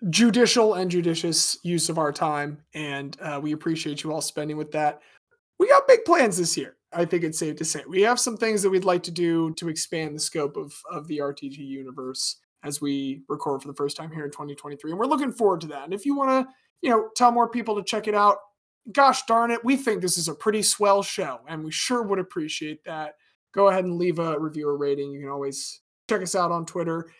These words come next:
at Remember Guys Pod or email us, guys at remembering guys at gmail dot com. Thank you, as always, to Don Ham for that absolutely incredible theme song that I just adore hearing every single time. Any last notes from the two of you?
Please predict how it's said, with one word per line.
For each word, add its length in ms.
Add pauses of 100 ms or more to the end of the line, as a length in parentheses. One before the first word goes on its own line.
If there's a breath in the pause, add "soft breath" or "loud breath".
(120)
at 80
Remember 340
Guys 300
Pod 340
or 260
email 340
us, 180
guys 400
at 100
remembering 460
guys 280
at 100
gmail 360
dot 220
com. 400 (480)
Thank 220
you, 100
as 100
always, 220
to 100
Don 240
Ham 360 (160)
for 120
that 240 (380)
absolutely 540
incredible 340
theme 260
song 400
that 100
I 200
just 280
adore 240
hearing 340
every 160
single 260
time. 360 (460)
Any 140
last 220
notes 140
from 100
the 60
two 120
of 60
you? 180